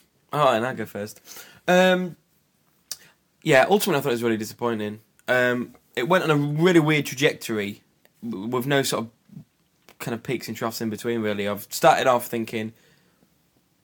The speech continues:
you know, <coughs> really positive. I was thinking, "Oh, no, I really like this. I think I'm really, really liking the style. I was really, I was liking where it was going."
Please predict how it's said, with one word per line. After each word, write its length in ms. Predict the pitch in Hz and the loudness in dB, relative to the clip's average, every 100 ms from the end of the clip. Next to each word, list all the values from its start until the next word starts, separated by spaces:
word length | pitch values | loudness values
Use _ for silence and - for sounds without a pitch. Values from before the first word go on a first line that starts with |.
| - | -6
you 100 | 131 | -2
know, 240 | 110 110 - _ | -2 -4 -14 _
<coughs> 160 | - | -8
really 200 | 139 135 | 2 2
positive. 380 | 117 131 117 101 | 2 -2 -2 -4
I 20 | 110 | -4
was 80 | 117 | -6
thinking, 160 | 123 | -2
"Oh, 100 | 135 | 0
no, 180 | 131 120 | 0 0
I 60 | 120 | 0
really 160 | 123 | 0
like 220 | 120 127 113 | 0 -2 -4
this. 180 | 104 | -6
I 40 | 110 | -8
think 180 | 110 101 | -10 -8
I'm 160 | 120 | -6
really, 220 | 120 120 | -4 -2
really 260 | 120 135 131 | 0 0 0
liking 300 | 117 113 110 | 0 -2 -6
the 60 | 107 | -10
style. 420 | - 110 110 107 | -4 -4 -2 -6
I 20 | |
was 160 | 107 117 | -8 -4
really, 400 | 117 113 113 113 _ _ _ _ _ | -4 -2 -4 -8 _ _ _ _ _
I 40 | - | -12
was 60 | 117 | 2
liking 340 | 131 123 123 | 2 2 0
where 140 | 117 110 | 2 2
it 60 | |
was 120 | 98 | 0
going." 360 | - 107 107 110 | -4 -2 -2 -6